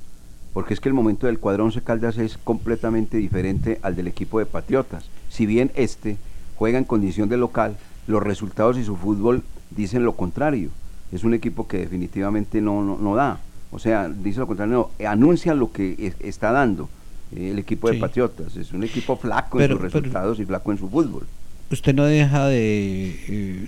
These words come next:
Speaker 2: usted no puede dejar de desconocer que esto es el fútbol, que
Speaker 1: Ah,
Speaker 2: esto
Speaker 1: no,
Speaker 2: es
Speaker 1: sí,
Speaker 2: fútbol.
Speaker 1: claro, no, no,
Speaker 2: Y,
Speaker 1: claro.
Speaker 2: y ayer, ayer dábamos,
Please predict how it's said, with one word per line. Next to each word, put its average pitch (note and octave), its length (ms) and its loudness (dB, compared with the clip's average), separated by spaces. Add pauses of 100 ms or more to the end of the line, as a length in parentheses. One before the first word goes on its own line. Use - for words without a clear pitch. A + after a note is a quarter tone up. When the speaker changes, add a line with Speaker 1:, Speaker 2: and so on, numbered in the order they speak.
Speaker 2:
usted A#2 200 0
no B2 80 4
puede C#3 200 4
dejar A#2 240 4
de B2 80 0
desconocer A2 520 -2
que - 120 -4
esto - 180 2
es - 120 0
el B2 80 6
fútbol, B2 380 6
que - 120 -6
Speaker 1:
Ah, G#2 80 -2
Speaker 2:
esto A#2+ 140 2
Speaker 1:
no, C3 40 2
Speaker 2:
es B2+ 80 0
Speaker 1:
sí, B2 80 0
Speaker 2:
fútbol. C#3 100 2
Speaker 1:
claro, A2+ 420 2
no, A#2+ 160 2
no, C3+ 160 0
Speaker 2:
Y, C3+ 80 6
Speaker 1:
claro. B2 140 4
Speaker 2:
y C3 100 10
ayer, B2 320 8
ayer C3+ 340 6
dábamos, D3+ 760 6